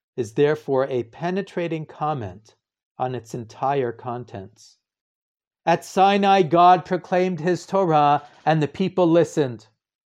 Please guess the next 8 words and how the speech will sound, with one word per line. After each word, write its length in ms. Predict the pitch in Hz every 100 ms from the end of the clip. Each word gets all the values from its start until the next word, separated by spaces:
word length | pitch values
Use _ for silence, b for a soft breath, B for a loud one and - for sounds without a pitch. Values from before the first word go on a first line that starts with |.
| _ _ _ _ _ -
Receiving 500 | 151 - 208 180 180
a 140 | 175
new 320 | 175 180 202
set 480 | 180 - - 190 190
of 180 | 170 147
norms 580 | 165 170 190 196 196 180
and 220 | 190 185
rituals, 640 | 170 170 170 165 165 160